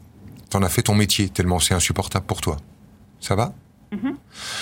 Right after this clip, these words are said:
Speaker 1: Euh, donc, euh, l'idée, c'est, euh, euh, d'accepter peut-être, euh, avec, euh, plus de fluidité, de pleurer quand ça pleure, de pleurer sans raison. Ah oui, c'est ça, Aurélie.
Speaker 2: Mais ça,
Speaker 1: Pleurer
Speaker 2: je
Speaker 1: sans raison.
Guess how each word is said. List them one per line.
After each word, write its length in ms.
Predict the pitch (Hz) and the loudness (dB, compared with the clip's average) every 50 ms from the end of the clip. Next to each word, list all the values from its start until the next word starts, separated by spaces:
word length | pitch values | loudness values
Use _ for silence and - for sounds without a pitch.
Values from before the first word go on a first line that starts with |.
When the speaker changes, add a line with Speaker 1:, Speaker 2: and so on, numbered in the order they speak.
| - - - - - - | -10 -10 -12 -16 -6 -2
Speaker 1:
Euh, 340 | 95 92 92 92 90 90 92 | 0 2 2 2 2 2 2
donc, 340 | 95 110 110 107 85 - 101 | 4 4 2 2 2 2 2
euh, 240 | 95 90 90 90 87 | 4 4 4 4 4
l'idée, 360 | 92 95 104 104 104 117 123 | 4 4 4 4 4 4 4
c'est, 260 | 123 - - 104 98 | 4 4 4 4 4
euh, 560 | 95 95 95 92 92 92 92 92 92 92 92 90 - - _ - - - _ _ - - - - _ - | 4 4 4 4 4 4 4 4 2 2 0 -2 -4 -8 _ -20 -20 -20 _ _ -20 -20 -20 -20 _ -6
euh, 140 | 87 87 90 | -2 -2 0
d'accepter 680 | 95 95 92 92 92 95 92 - - 104 - - 120 110 | 0 0 0 2 2 2 2 2 0 0 0 0 0 0
peut-être, 480 | - - 101 - 107 104 - - - 95 | 2 0 0 2 0 -2 -2 -2 0 2
euh, 280 | 92 90 92 90 90 85 | 2 2 2 2 0 0
avec, 340 | - - 90 92 90 - - | 0 0 0 0 -2 0 -2
euh, 80 | 92 82 | -2 -2
plus 240 | - - 123 113 101 | 0 0 2 2 4
de 80 | 107 | 2
fluidité, 480 | - - - 107 101 101 98 - 127 123 | 0 2 2 2 4 4 2 2 2 2
de 100 | 110 95 | 2 2
pleurer 300 | 76 - 107 107 113 110 | 2 2 0 2 2 0
quand 140 | - 110 98 | 2 2 2
ça 160 | - 107 92 | 2 2 2
pleure, 340 | - - 104 113 135 131 104 | 2 2 2 2 2 0 2
de 120 | 95 101 | 0 0
pleurer 320 | 92 - 127 135 135 151 | 2 4 2 4 4 4
sans 160 | 139 - 123 117 | 4 4 2 2
raison. 240 | 117 101 87 82 73 - | 2 2 0 -2 -4 -4
Ah 160 | - 95 98 98 | -2 0 0 2
oui, 80 | 95 90 | 2 0
c'est 120 | - - | 0 0
ça, 160 | 85 - 87 80 | 0 0 -2 -2
Aurélie. 260 | 76 76 71 71 71 - _ _ - - - - - 214 | -2 -4 -4 -6 -8 -14 _ _ -18 -14 -12 -10 -6 -6
Speaker 2:
Mais 80 | 214 214 - | -6 -6 -4
ça, 80 | - 240 | 0 4
Speaker 1:
Pleurer 260 | 240 123 110 123 117 | 4 4 6 4 4
Speaker 2:
je 40 | - | 4
Speaker 1:
sans 100 | 120 110 | 4 4
raison. 300 | 95 95 87 78 85 76 | 4 2 2 2 0 -2